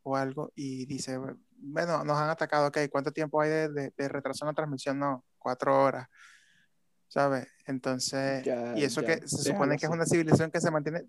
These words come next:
Speaker 1: dentro del sistema solar, ¿sabes?
Speaker 2: Sí, no, y ya,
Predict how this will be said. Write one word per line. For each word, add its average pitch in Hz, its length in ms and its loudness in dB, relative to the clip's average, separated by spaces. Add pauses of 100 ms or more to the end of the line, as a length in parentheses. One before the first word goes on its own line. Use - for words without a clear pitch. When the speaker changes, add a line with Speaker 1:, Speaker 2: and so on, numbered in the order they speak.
Speaker 1:
dentro 156 400 2
del 156 220 0
sistema 139 500 -2
solar, 123 340 -8 (1600)
¿sabes? 143 320 -8
Speaker 2:
Sí, 165 160 6
no, 160 200 4
y 143 80 4
ya, 135 360 6